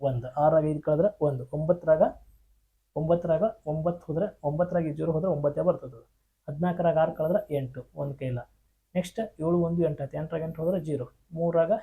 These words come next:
ಎರಡು ಕಳೆಯಿರಿ, ಒಂದು ಉಳಿತದೆ. ಹತ್ತು ಸಾವಿರದ ಎಂಟುನೂರ ತೊಂಬತ್ತೊಂದು ಬಂತು. ಅವ್ರೇನ್ ಹೇಳ್ಯಾರ? ಇದನ್ನ ಹತ್ತು ಸಾವಿರ ಸ್ಥಾನಕ್ಕೆ ಅಂದಾಜ್ರಿ ಅಂತೇಳಿ. ಹತ್ತು ಸಾವಿರ ಸ್ಥಾನಕ್ಕೆ ಅಂದಾಜ್ರಪ್ಪ ಅಂದ್ರೆ ಬಿಡಿ ಹತ್ತು, ನೂರು, ಸಾವಿರ, ಹತ್ತು ಸಾವಿರ ಹಿಂದಿನ ಸಂಖ್ಯೆ ಏನಿದೆ ಜೀರೋ ಇದೆ.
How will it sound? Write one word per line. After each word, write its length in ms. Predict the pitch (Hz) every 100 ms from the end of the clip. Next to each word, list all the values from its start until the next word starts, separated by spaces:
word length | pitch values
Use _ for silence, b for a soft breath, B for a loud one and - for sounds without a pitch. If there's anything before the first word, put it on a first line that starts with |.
| -
ಎರಡು 280 | 156 156 170
ಕಳೆಯಿರಿ, 460 | 156 151 214 - _
ಒಂದು 220 | 151 139 131
ಉಳಿತದೆ. 280 | 127 _ - _ _ _
ಹತ್ತು 160 | 196 -
ಸಾವಿರದ 260 | 208 196 202
ಎಂಟುನೂರ 300 | 170 175 160
ತೊಂಬತ್ತೊಂದು 640 | 185 139 139 139 143 135 127
ಬಂತು. 280 | - - _ _ _ _
ಅವ್ರೇನ್ 260 | 156 196 226
ಹೇಳ್ಯಾರ? 240 | 208 190 202 - _ _ _ _ _ _ -
ಇದನ್ನ 140 | 208 220
ಹತ್ತು 340 | 175 - 269
ಸಾವಿರ 280 | 254 226 226
ಸ್ಥಾನಕ್ಕೆ 420 | - 202 196 202
ಅಂದಾಜ್ರಿ 480 | 175 160 160 156 147
ಅಂತೇಳಿ. 220 | 139 135
ಹತ್ತು 200 | 196 -
ಸಾವಿರ 240 | 247 226 214
ಸ್ಥಾನಕ್ಕೆ 460 | - 208 196 190
ಅಂದಾಜ್ರಪ್ಪ 540 | 180 175 180 - - 160
ಅಂದ್ರೆ 160 | 180
ಬಿಡಿ 240 | 156 156 208
ಹತ್ತು, 380 | - 165 - 185
ನೂರು, 320 | 160 165 185
ಸಾವಿರ, 360 | - 156 156
ಹತ್ತು 260 | 180 170 -
ಸಾವಿರ 840 | 156 156 - 143 139 165 - 202 196
ಹಿಂದಿನ 200 | 180 202
ಸಂಖ್ಯೆ 300 | 202 185 190
ಏನಿದೆ 200 | 151 135
ಜೀರೋ 220 | 156 160
ಇದೆ. 280 | 135 127